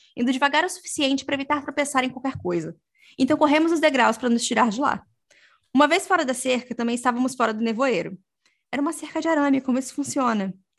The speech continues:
Então nós meio que caminhamos intensamente pelo assustador túnel da árvore da desgraça.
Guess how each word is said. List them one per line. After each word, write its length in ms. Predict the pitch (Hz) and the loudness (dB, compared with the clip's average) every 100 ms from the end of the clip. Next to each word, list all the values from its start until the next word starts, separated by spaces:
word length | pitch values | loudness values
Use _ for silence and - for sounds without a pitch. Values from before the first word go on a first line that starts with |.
| _ _ _ | _ _ _
Então 220 | 262 262 302 | -2 0 2
nós 180 | 311 | 2
meio 180 | 294 277 | 2 0
que 80 | 277 | 0
caminhamos 540 | 294 285 262 208 226 | 0 2 0 -2 -4
intensamente 600 | 262 269 311 311 262 214 - | -4 -4 -4 -2 0 -2 -2
pelo 140 | 226 | -2
assustador 500 | 226 - 262 277 - | -4 -4 -2 -2 -4
túnel 320 | - 247 233 | -4 0 0
da 160 | 208 233 | 2 4
árvore 340 | 202 196 202 | 4 2 -2
da 80 | 196 | -4
desgraça. 640 | 190 190 185 - - - | -4 -4 -6 -6 -8 -14